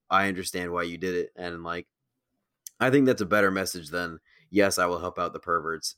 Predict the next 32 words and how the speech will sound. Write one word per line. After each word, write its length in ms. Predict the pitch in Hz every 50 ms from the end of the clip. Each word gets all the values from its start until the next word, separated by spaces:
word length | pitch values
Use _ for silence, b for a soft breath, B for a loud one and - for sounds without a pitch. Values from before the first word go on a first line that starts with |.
| -
and 320 | 80 85 82 85 85 80 - -
it's 220 | 85 87 - -
woman 300 | 78 90 90 87 87 82
versus 320 | 80 82 80 82 85 73
woman. 360 | 82 82 80 80 80 78 76 _ _ _
Like, 160 | - 87 90 92
I 60 | 92
think 260 | - 113 110 92 - _ _ _ _ _ _ _ _ _ _ _ -
the 240 | 87 85 110 104 98
route 320 | 92 95 98 104 - -
they 120 | 98 98 92
took 260 | - - 101 98 - -
ended 200 | 95 95 90 90
up 160 | 85 69 71
better 260 | - 87 87 87 87
than 160 | 80 82 85 82
the 100 | 85 85
route 300 | 85 85 85 85 - -
that 120 | 85 80
they 100 | 87 85
were 120 | 85 85 85
setting 340 | - - 87 80 85 85 87
up 240 | 92 92 85 - - - - _ _ _ _ _ _ -
as 260 | 87 87 85 80 -
sort 160 | - 92 87 85
of, 60 | 80
like, 160 | 80 78 73 _
what 200 | 85 87 87 80
it 80 | - -
could 180 | - 95 87
have 120 | 90 85 78
been 320 | 95 95 95 98 98 101